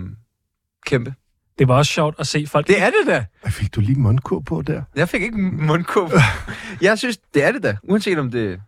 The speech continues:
Speaker 1: med et positivt afkom, eller den
Speaker 3: Ved du, hvorfor
Speaker 1: negative
Speaker 3: det
Speaker 1: outcome.
Speaker 3: program er så vidunderligt smukt? Det er, fordi det handler om mennesker.
Speaker 1: Det er jo det.
Speaker 3: Og det handler om, at du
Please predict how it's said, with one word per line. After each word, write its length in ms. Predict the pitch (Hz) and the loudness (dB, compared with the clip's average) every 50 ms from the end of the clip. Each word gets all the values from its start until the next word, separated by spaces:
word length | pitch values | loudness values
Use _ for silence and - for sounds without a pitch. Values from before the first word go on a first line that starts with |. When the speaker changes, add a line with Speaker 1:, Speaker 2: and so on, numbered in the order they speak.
| _ _ | _ _
Speaker 1:
med 100 | - 95 | -14 -14
et 60 | 87 - | -10 -8
positivt 600 | 160 185 233 262 262 240 - - 233 220 208 202 | -6 -4 -4 -4 -6 -8 -8 -6 -4 -2 0 0
afkom, 460 | 190 190 190 - - 202 190 185 123 | -2 -2 -2 -4 -4 -4 -4 -4 -6
eller 160 | 101 90 - | -8 -8 -8
den 100 | - 127 | -6 0
Speaker 3:
Ved 80 | 160 196 143 | 4 6 6
du, 60 | 156 | 6
hvorfor 240 | 147 135 123 - 135 | 6 4 2 2 0
Speaker 1:
negative 120 | - - | 0 0
Speaker 3:
det 80 | 110 - | 0 -2
Speaker 1:
outcome. 100 | 160 165 | -2 -2
Speaker 3:
program 200 | 123 123 139 131 - | -2 -2 -4 -4 -4
er 120 | 117 113 113 | -2 -2 -2
så 240 | 113 - - 123 117 | -2 -2 -4 -4 -4
vidunderligt 840 | 113 101 110 120 - - _ - 120 123 - 117 110 110 107 101 - | -2 -2 -2 -2 -2 -4 _ -4 -2 -2 -2 -2 -2 -4 -4 -6 -6
smukt? 400 | - - 101 95 107 - - _ _ _ _ _ _ _ _ _ - | -6 -4 -4 -4 -4 -6 -14 _ _ _ _ _ _ _ _ _ -20
Det 60 | - - - - - - | -20 -20 -20 -20 -20 -14
er, 40 | - | -12
fordi 180 | 90 82 131 131 | -6 -4 -2 0
det 100 | 123 104 | 2 2
handler 280 | 90 98 95 101 110 | 2 4 2 2 2
om 60 | 113 113 | 2 2
mennesker. 420 | 101 92 90 82 82 - - 127 113 - _ _ - - - | 2 2 2 0 0 -2 -6 -10 -12 -12 _ _ -20 -14 -12
Speaker 1:
Det 200 | 139 156 - - | -10 -2 2 4
er 40 | 247 | 4
jo 60 | 254 | 4
det. 120 | 226 254 | 6 6
Speaker 3:
Og 240 | 131 123 120 120 - - _ - | 6 4 4 2 -2 -8 _ 0
det 140 | 131 120 107 | 2 2 4
handler 320 | 87 110 110 120 123 143 | 4 2 2 2 2 0
om, 360 | 135 - - 110 110 117 139 - - - - - - _ _ - | -2 -2 -2 -2 -2 -2 -4 -10 -20 -20 -20 -20 -20 _ _ -2
at 220 | 113 107 - - - - _ _ _ _ - | -2 -2 -2 -6 -14 -20 _ _ _ _ 2
du 140 | 147 156 | 2 2